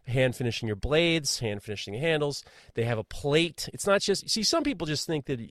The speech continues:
it's just for your handles. Well, it isn't. You bolt on this plate. It's got rubber everywhere. It supports your knife,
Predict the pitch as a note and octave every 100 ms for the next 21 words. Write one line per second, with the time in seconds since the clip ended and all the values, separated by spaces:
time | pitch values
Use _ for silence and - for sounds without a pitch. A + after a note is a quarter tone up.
0 | _ C#3 A#2+ - A#2+ - G2+ E3+ D#3 F#2
1 | C3 D#3 B2 A#3 D3 - - _ - B2+
2 | A2 - F3 G3+ - D#3 D3 - - B2+
3 | A2+ - _ _ C3+ - B2+ C3 F#3+ G#3+
4 | F#3+ D#3 C3+ B2 A#2+ A#2 A#2+ - C3+ -
5 | F3+ F3+ - D3+ C#3+ C3 B2 B2+ -